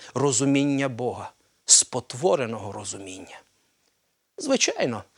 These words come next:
зі страху інколи можна прийти до правдивого Бога,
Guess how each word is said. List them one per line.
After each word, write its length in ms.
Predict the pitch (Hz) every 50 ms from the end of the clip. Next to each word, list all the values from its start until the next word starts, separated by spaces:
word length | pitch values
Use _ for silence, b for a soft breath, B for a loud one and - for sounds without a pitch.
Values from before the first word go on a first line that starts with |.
| B B B B
зі 260 | 147 151 147 180 233
страху 600 | 214 - - - 285 269 277 302 - - 277 269 - -
інколи 560 | - 302 320 311 269 - - 254 240 233 233
можна 600 | 233 233 240 294 330 320 285 208 170 196 196 175
прийти 440 | - - - 175 175 170 175 - 180
до 160 | 156 156 170
правдивого 640 | - - 180 180 160 147 180 185 170 175 160 165 175
Бога, 420 | 151 131 156 156 135 113 113 104